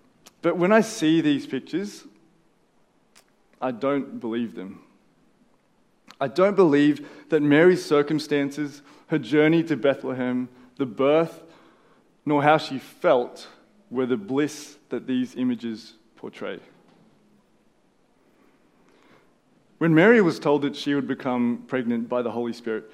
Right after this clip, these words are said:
she knew that Joseph would know that the baby wasn't his. Mary, therefore,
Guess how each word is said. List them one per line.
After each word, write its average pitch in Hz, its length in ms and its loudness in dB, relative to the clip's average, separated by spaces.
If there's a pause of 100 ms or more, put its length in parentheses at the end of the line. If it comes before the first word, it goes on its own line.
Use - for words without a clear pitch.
(280)
she 233 320 0
knew 156 440 4
that 135 240 -2
Joseph 165 480 2
would 123 160 -6
know 113 440 -2 (380)
that 117 120 -6
the 117 80 -6
baby 117 300 -2
wasn't 110 340 -6
his. 101 380 -16 (1300)
Mary, 180 320 6
therefore, 131 720 0